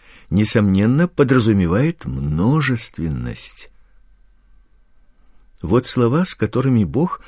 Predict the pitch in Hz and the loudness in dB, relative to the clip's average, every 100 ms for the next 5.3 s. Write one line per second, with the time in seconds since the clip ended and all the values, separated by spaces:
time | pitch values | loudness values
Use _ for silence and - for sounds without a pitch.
0 | - - 110 113 113 - 117 135 - 120 | -20 -4 0 2 2 2 0 0 -6 -2
1 | 123 113 95 64 57 104 - - - - | -2 0 -2 -4 -8 -12 -18 -20 -20 -20
2 | - - - - - - _ 82 - 87 | -20 -20 -20 -20 -20 -20 _ -6 -2 0
3 | 101 107 120 - - - - - - - | 0 -2 -6 -12 -20 -20 -20 -20 -12 -2
4 | 123 107 123 123 135 139 - 127 - 113 | 0 2 2 4 0 0 -4 -8 -4 -4
5 | 85 71 | -4 -6